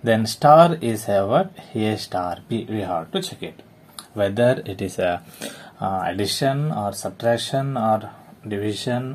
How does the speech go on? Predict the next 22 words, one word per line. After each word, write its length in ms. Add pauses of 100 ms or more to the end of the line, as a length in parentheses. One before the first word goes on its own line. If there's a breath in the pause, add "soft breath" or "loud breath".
or 240 (480 loud breath)
multiplication. 1000
It 100
should 300
be 80
whole. 260 (320 loud breath)
So 140
all 440
the, 220
these 340
are 200
wholes, 640 (380 loud breath)
then 260
only 340
we 200
can 280
say 340
it 100
is 140
what? 200
Binary 420
operation. 600